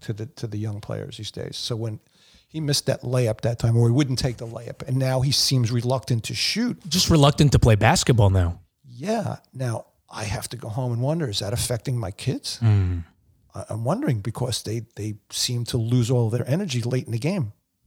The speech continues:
Speaker 2: Interesting.
Speaker 1: Yeah.
Speaker 2: Well, we talked about mental stamina. I know you're gonna run away with that.
Speaker 1: Yeah.
Speaker 2: 'Cause that, that's a thing.
Speaker 1: Yeah.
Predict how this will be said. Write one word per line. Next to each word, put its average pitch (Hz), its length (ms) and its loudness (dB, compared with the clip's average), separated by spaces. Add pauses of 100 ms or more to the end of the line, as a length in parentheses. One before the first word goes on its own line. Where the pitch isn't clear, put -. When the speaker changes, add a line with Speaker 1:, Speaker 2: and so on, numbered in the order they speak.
(960)
Speaker 2:
Interesting. 117 460 4 (160)
Speaker 1:
Yeah. 151 240 0 (420)
Speaker 2:
Well, 135 160 8
we 143 120 8
talked 165 260 4
about 143 220 6
mental 143 260 6
stamina. 156 360 6
I 120 60 8
know 131 100 6
you're 135 120 4
gonna 123 160 6
run 127 140 6
away 117 180 6
with 113 160 4
that. 107 340 2 (100)
Speaker 1:
Yeah. 147 260 -8 (320)
Speaker 2:
'Cause 123 120 4
that, 120 200 6
that's 131 180 2
a 123 80 6
thing. 117 420 4
Speaker 1:
Yeah. 147 180 -8